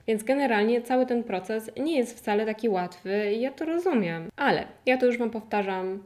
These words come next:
od sześciu lat. <laughs> Ja to powtarzam cały czas i, mm, no nie wiem, cały czas dostaję te same pytania.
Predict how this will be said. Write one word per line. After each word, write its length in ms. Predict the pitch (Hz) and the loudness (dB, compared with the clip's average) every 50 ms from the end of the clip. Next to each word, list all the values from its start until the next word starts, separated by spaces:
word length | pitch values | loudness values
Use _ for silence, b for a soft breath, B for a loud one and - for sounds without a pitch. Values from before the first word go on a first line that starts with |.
| - _ - | -16 _ -8
od 220 | - 185 185 - - | -8 -8 -8 -8 -10
sześciu 380 | - - 262 254 254 - - 190 | -8 -6 -6 -6 -4 -2 -2 -2
lat. 320 | 165 - 233 - - - _ _ - | -2 -2 -6 -12 -18 -20 _ _ -10
<laughs> 120 | 196 - | -6 -6
Ja 80 | 240 233 | -6 -6
to 100 | - 285 | -4 -4
powtarzam 400 | 294 294 302 - 302 311 311 302 | -4 -4 -2 -2 -2 -2 -2 -4
cały 240 | - 330 302 277 | -4 -4 -4 -4
czas 420 | 269 - - - - - - - - - | -2 -2 -2 -4 -4 -6 -10 -14 -16 -10
i, 420 | - 214 208 214 214 214 208 208 208 - | -6 -4 -4 -2 -2 -2 -4 -6 -8 -10
mm, 360 | - - - 233 226 233 220 B B B B B B B B B B B B - - - - 233 233 202 220 | -8 -4 0 0 0 0 -2 B B B B B B B B B B B B -20 -14 -8 -4 -2 -2 0 2
no 80 | 254 262 | 2 4
nie 200 | 277 262 226 185 | 4 4 2 2
wiem, 160 | 190 196 196 | 2 0 0
cały 220 | 196 262 262 277 | 2 2 2 2
czas 260 | 269 262 254 254 254 - 226 220 | 2 0 -2 -2 -2 -4 -2 -2
dostaję 360 | 214 233 226 - 247 233 233 226 | -2 -4 -4 -2 -2 -2 -2 -2
te 100 | 233 214 | -6 -6
same 260 | - 233 226 233 214 | -4 -2 -2 -2 -2
pytania. 640 | 220 220 220 - 202 180 170 170 165 175 196 214 | -4 -6 -6 -4 -4 -4 -4 -4 -4 -4 -4 -6